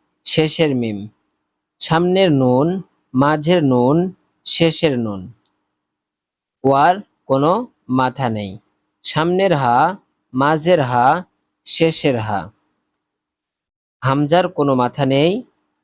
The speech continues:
গোল তায়ের কোনো মাথা নেই। এরপরে সামনের ইয়া, মাঝের ইয়া, শেষের ইয়া। বন্ধুরা, এই ছিল হচ্ছে আজকে আমাদের আলোচনা। আশা করি খুব সুন্দর মতো,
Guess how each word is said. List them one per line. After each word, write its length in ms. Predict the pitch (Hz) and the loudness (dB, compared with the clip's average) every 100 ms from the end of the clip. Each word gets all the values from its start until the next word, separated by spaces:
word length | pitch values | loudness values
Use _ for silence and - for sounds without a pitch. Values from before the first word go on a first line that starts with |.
| _ - | _ -6
গোল 300 | 123 147 160 | 0 2 0
তায়ের 380 | 160 127 151 170 | -2 0 0 -2
কোনো 420 | - 131 160 226 - _ - | -2 0 0 -2 -8 _ -6
মাথা 580 | 123 123 135 147 202 220 131 | -2 -2 -2 -2 -2 -6 -6
নেই। 320 | 120 101 101 _ _ | -4 -4 -10 _ _
এরপরে 500 | 135 135 160 156 196 - _ _ _ _ | -4 -2 0 0 0 -4 _ _ _ _
সামনের 500 | - 143 165 175 180 | -6 -4 0 0 0
ইয়া, 460 | 131 123 123 156 185 _ _ _ - | 0 0 0 0 -4 _ _ _ -2
মাঝের 500 | 127 143 147 156 165 | 0 2 0 0 0
ইয়া, 420 | 123 113 135 180 - _ _ - | 0 0 0 -2 -8 _ _ -12
শেষের 460 | - 156 139 135 | -2 -2 0 -2
ইয়া। 280 | 110 98 82 - _ _ _ _ _ _ | -4 -8 -12 -20 _ _ _ _ _ _
বন্ধুরা, 500 | 147 165 175 190 202 190 - | 0 2 4 2 0 -6 -4
এই 160 | 143 | -4
ছিল 240 | 151 151 160 | -2 0 2
হচ্ছে 500 | 165 160 - 180 202 - | 2 -2 -4 -2 -2 -8
আজকে 340 | 123 - 131 | -10 -4 -2
আমাদের 380 | 123 120 143 208 _ _ - | 0 0 0 -2 _ _ -2
আলোচনা। 640 | 127 123 123 104 87 - _ _ | 0 0 -2 -6 -10 -16 _ _
আশা 220 | 143 175 | -4 -2
করি 280 | 170 175 180 190 - _ _ _ _ _ _ _ _ _ | 0 2 2 -2 -8 _ _ _ _ _ _ _ _ _
খুব 120 | 185 175 | 0 0
সুন্দর 440 | - 165 165 190 | 0 0 2 2
মতো, 300 | 156 135 143 | 2 0 0